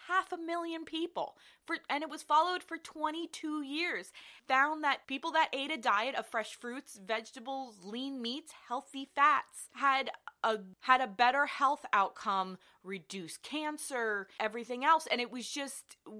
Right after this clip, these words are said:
we have that data on that quote unquote balanced diet. So that's where a lot of my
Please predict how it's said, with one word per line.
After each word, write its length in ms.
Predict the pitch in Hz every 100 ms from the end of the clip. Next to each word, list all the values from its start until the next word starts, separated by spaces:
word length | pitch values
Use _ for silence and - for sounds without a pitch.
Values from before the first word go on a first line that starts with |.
| 190 _
we 300 | 226 269 302
have 460 | - 285 302 339 262
that 300 | 254 214 202
data 340 | 220 226 202 -
on 280 | 202 208
that 240 | 196 190 - -
quote 200 | 220 208
unquote 460 | 202 - 190 -
balanced 580 | 156 170 175 165 165 -
diet. 400 | 165 151 147 147 -
So 220 | - 320
that's 280 | 320 349 -
where 440 | 370 370 392 285 -
a 60 | 247
lot 280 | 233 240
of 140 | 247 214
my 640 | 220 214 208 208 208 208